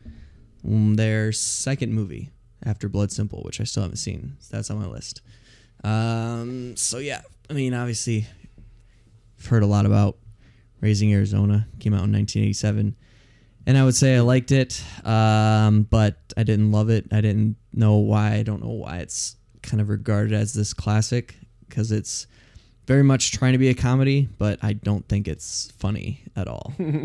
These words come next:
Speaker 1: Like, it's super stylized in a different way. Um,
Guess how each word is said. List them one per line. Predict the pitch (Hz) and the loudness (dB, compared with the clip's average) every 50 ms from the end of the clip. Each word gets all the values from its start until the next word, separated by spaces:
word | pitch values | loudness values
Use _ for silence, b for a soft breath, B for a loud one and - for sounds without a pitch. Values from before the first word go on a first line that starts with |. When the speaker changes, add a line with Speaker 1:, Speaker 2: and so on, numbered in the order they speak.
| 143 143 b b b b b b b b b b - | -6 -8 b b b b b b b b b b 0
Speaker 1:
Like, | 120 117 117 - | 0 2 2 2
it's | 254 - - - - - - _ _ _ _ _ _ _ _ _ _ _ _ - _ _ _ _ - - - _ - | 0 -2 -2 -2 -2 -2 -4 _ _ _ _ _ _ _ _ _ _ _ _ -20 _ _ _ _ -20 -20 -20 _ -10
super | - - - 160 165 - 170 151 143 135 123 - - | -4 -2 0 0 2 2 2 4 4 2 2 0 -2
stylized | - - - 131 127 131 131 135 135 135 139 131 - | -4 -2 0 0 2 2 2 0 0 0 0 0 0
in | 117 | 0
a | 113 107 | 0 0
different | 101 117 120 135 135 113 | 0 0 0 0 -2 -2
way. | 131 143 139 143 147 156 160 156 B B B B - | -2 -2 -2 -2 -2 -2 -4 -4 B B B B -2
Um, | 117 113 110 107 107 107 107 104 104 101 104 110 | 0 0 2 2 2 0 0 0 0 0 -2 -4